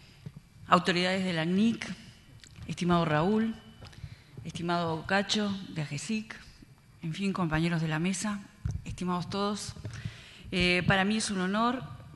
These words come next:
eh, que Antel pueda participar en este evento, de la misma forma que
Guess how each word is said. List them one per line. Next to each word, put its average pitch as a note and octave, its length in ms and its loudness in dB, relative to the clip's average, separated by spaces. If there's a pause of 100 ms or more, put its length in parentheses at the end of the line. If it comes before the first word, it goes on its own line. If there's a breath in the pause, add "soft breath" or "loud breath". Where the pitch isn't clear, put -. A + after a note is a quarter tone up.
(140)
eh, E3+ 320 -2
que F3+ 80 0
Antel F3+ 280 2
pueda F3+ 380 2
participar E3+ 520 -2
en E3 100 0
este D#3+ 220 -4
evento, G#3 500 -2 (1000 loud breath)
de F#3 100 0
la E3+ 80 8
misma F#3+ 260 4
forma F#3+ 420 4
que E3 300 0